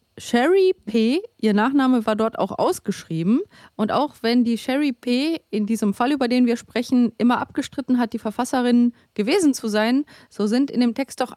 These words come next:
einige Informationen, die ziemlich genau zu ihrer Lebenssituation damals passten.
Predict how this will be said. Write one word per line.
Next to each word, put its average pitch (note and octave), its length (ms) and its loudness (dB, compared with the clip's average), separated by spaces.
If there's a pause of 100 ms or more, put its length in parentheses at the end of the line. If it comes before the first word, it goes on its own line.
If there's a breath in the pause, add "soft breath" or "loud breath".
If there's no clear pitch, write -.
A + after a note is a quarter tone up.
(140)
einige C4 320 0
Informationen, A#3 840 2
die A3+ 180 -8
ziemlich C4 460 -2
genau G3+ 440 -4
zu - 180 -12
ihrer G3 180 -2
Lebenssituation G3+ 840 -2
damals F#3 440 0
passten. G#3 600 -2